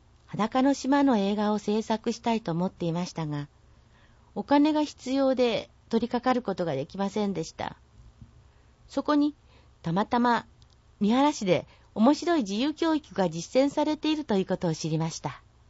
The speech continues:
指導している広島大学附属三原小学校の青木先生と親しくなり、落書き黒板を映画にして利益を上げて、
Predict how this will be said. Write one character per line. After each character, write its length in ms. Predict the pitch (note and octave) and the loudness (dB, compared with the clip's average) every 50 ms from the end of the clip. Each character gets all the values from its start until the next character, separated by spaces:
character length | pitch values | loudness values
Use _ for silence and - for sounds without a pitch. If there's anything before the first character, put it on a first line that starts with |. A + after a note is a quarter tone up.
| _ _ _ _ _ _ _ - - _ - - - - _ _ _ - | _ _ _ _ _ _ _ -20 -20 _ -20 -20 -20 -20 _ _ _ -16
指 300 | - - - D3+ D3 F#3 | -12 -8 -6 -2 0 0
導 120 | G3 G#3 | 0 0
し 100 | G3+ - | -2 -4
て 100 | - A3 | -2 0
い 120 | A3 G#3 G3+ | 0 0 0
る 240 | G3 G3 G3+ G#3 G#3 - - - - - - _ | 0 -2 -4 -4 -6 -12 -20 -20 -20 -20 -20 _
広 300 | - - F3 G3+ A3 - | -6 -2 -2 -2 0 0
島 220 | - A#3+ A#3+ A#3+ | 0 0 0 0
大 240 | A#3+ B3 B3 B3+ A#3+ | 0 0 0 0 0
学 260 | A#3 G3 F#3 - E3+ | -2 -2 -4 -4 -6
附 100 | D3+ D#3+ | -6 -4
属 240 | E3+ A3 A3 - - | -2 -4 -4 -4 -2
三 100 | G#3+ A#3 | 0 0
原 180 | A#3 A3+ A#3 A#3 | 0 0 0 -2
小 220 | - - B3+ A#3+ | 0 0 0 2
学 220 | A3+ A#3+ A#3 A3+ - | 2 0 -2 -2 -6
校 220 | - - F3+ E3+ E3+ | -6 -2 -2 0 0
の 220 | D#3+ D3+ C#3+ - - | 0 -2 -2 -4 -4
青 200 | - E3 G3 A#3 | -2 -2 0 -2
木 140 | A3+ - - | -2 -6 -6
先 240 | - C#4 C4+ C4 B3+ | -2 0 0 0 0
生 220 | - - G3 E3+ | -2 -4 -6 -6
と 140 | - - D#3+ | -4 -6 -8
親 220 | - - - A3 | -6 -4 -4 -4
し 120 | G#3+ - - | -4 -4 -8
く 100 | - F3+ | -6 -6
な 160 | F3+ F3 E3+ | -4 -4 -4
り、 180 | - D#3+ D#3+ - _ _ _ _ _ _ _ - _ _ _ _ _ _ _ - | -4 -6 -8 -10 _ _ _ _ _ _ _ -20 _ _ _ _ _ _ _ -8
落 300 | - F3+ - - C4 C4 | -6 -6 -6 -4 -2 0
書 140 | C#4+ C#4+ C#4 | 0 0 0
き 160 | - C4+ B3+ | 0 -4 -4
黒 260 | - C#4+ C4+ - A3+ | -4 -4 -4 -4 -4
板 320 | F#3+ G3+ F3 E3 D3+ C#3+ C#3 | -2 -2 -2 0 0 -2 -2
を 140 | C3+ B2 - | -4 -4 -4
映 200 | D3+ D#3 E3+ F#3 | -2 0 0 0
画 120 | F#3+ F#3 F3+ | 0 -2 -2
に 120 | F3 E3+ | -4 -4
し 120 | - - | -6 -8
て 200 | - - E3+ E3 - _ _ _ - _ - | -8 -6 -6 -6 -6 _ _ _ -18 _ -2
利 140 | F3+ B3+ C#4+ | 2 2 2
益 320 | D4 C#4 - - G3 F3 | 2 0 -2 -2 -2 0
を 40 | D#3+ | 0
上 140 | D#3 D#3 D#3 | 0 -2 -4
げ 100 | D#3+ D#3 | -6 -6
て、 220 | - D#3+ D3+ - | -6 -6 -8 -8